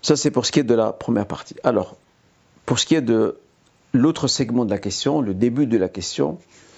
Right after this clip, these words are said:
euh, que faut-il faire si, euh, nous reprenons la question de notre frère, euh, comment augmenter son niveau de foi ? Alors, augmenter son niveau de foi, mes chers frères et sœurs, c'est un, d'avant, avant tout, je tiens à dire que c'est un,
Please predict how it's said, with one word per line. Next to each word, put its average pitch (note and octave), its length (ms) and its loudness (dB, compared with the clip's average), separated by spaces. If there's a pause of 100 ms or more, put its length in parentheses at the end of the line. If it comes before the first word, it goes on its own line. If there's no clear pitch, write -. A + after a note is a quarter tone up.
(760)
euh, A2 200 2
que B2 160 0
faut-il C3 340 -2
faire C#3+ 240 2
si, G#2+ 520 -2
euh, F2+ 380 -6
nous B2 100 0
reprenons A#2 400 0
la A2+ 80 2
question A2+ 240 -4
de G#2 60 -2
notre G2+ 200 -4
frère, D#3+ 400 0 (760)
euh, A#2 180 2
comment C#3 340 2
augmenter B2+ 460 2
son A#2+ 200 0
niveau G#2 260 0
de F#2+ 100 0
foi ? C#3 440 -2 (1040)
Alors, A2 320 0 (460)
augmenter D#3 400 2
son D#3+ 160 0
niveau C#3+ 220 4
de B2+ 100 0
foi, F3 220 0
mes D3 100 -2
chers C3 160 -4
frères C3 140 -2
et - 20 -4
sœurs, D#3+ 140 0
c'est - 180 -4
un, B2+ 100 2
d'avant, C3+ 340 0 (200)
avant C3+ 220 0
tout, E3+ 140 -2
je C#3+ 100 0
tiens C3+ 160 0
à B2+ 40 0
dire C#3 140 0
que - 60 -10
c'est C3+ 180 -4
un, B2+ 100 -2